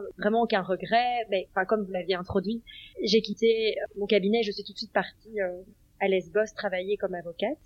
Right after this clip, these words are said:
bénévolement avec les demandeurs d'asile en Grèce. Et puis, suite à ça, j'ai fait, euh,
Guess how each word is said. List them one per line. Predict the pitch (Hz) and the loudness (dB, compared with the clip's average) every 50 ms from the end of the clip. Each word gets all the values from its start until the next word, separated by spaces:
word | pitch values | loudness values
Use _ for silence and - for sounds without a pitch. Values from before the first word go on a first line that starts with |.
| _ - - | _ -2 4
bénévolement | 196 214 214 208 208 185 202 190 190 196 208 208 | 8 8 10 10 8 8 6 4 2 0 0 -2
avec | 190 185 180 - - - - | -2 -4 -4 -10 -10 -14 -8
les | 185 180 | -8 -4
demandeurs | 170 185 180 180 180 190 180 175 | -4 -4 -4 -2 0 0 2 4
d'asile | 180 175 170 175 208 185 180 | 2 2 0 0 0 0 0
en | 170 | 0
Grèce. | 170 160 151 180 196 240 294 294 - - - | 0 -2 0 2 4 4 2 0 -2 -2 0
Et | 208 202 | 0 0
puis, | - - 226 254 269 269 - - | 0 -2 -4 -2 -2 -2 -4 -4
suite | - - 254 233 - | -8 -8 -6 0 2
à | 220 190 185 | 2 2 2
ça, | - - 220 220 226 240 254 247 247 226 | -2 -2 0 0 2 2 0 0 0 -2
j'ai | 208 - 202 190 | -2 -2 -4 -4
fait, | 190 - 208 208 202 196 196 | -4 -2 0 0 0 0 -2
euh, | 190 | -4